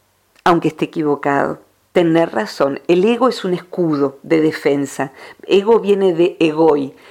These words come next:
eh, que en griego significa escudo. Entonces, el ego se defiende de todo, es refractario.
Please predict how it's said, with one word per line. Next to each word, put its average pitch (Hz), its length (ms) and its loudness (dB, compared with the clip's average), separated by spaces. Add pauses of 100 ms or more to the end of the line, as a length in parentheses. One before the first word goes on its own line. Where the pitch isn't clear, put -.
(300)
eh, 151 280 0
que 156 100 0
en 156 120 0
griego 180 280 2
significa 180 600 -6 (120)
escudo. 143 760 -4 (400)
Entonces, 165 560 -2
el 175 200 2
ego 185 560 0
se 285 140 2
defiende 269 440 2
de 247 100 4
todo, 143 440 0
es 208 120 2
refractario. 165 840 -2